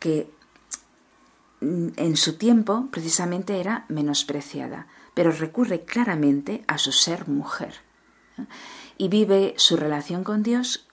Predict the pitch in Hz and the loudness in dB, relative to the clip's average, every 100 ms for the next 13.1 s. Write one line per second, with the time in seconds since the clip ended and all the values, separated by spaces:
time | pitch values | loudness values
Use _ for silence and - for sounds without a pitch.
0 | _ - 147 135 127 135 - 127 - _ | _ 2 4 4 0 -6 -8 -10 -12 _
1 | _ _ _ _ _ _ - - - - | _ _ _ _ _ _ -20 -20 -20 -20
2 | - - _ _ _ _ _ _ _ _ | -20 -20 _ _ _ _ _ _ _ _
3 | _ _ _ _ _ _ _ _ _ _ | _ _ _ _ _ _ _ _ _ _
4 | _ 190 175 175 170 170 180 170 - - | _ 4 6 6 2 0 0 -2 -8 -18
5 | - _ _ 165 - 165 156 180 180 190 | -20 _ _ 2 4 4 2 0 0 -2
6 | 180 170 185 - 180 175 180 202 202 - | -2 -4 0 0 0 -2 -2 -2 -2 -2
7 | 175 147 147 - 170 165 160 156 151 165 | -2 0 0 0 -2 -2 -6 -6 -2 0
8 | 151 - _ _ _ - - - - _ | 0 -4 _ _ _ -20 -20 -20 -20 _
9 | _ _ _ _ _ 185 180 175 - 190 | _ _ _ _ _ -2 2 2 4 4
10 | 190 185 185 156 147 147 - 147 147 143 | 4 2 0 2 0 0 -2 -2 0 0
11 | 143 - 160 160 151 151 175 208 - - | -2 -4 -4 -2 -4 -2 -2 0 -2 -4
12 | _ _ 214 202 185 156 151 160 170 - | _ _ 2 2 2 2 0 0 0 -2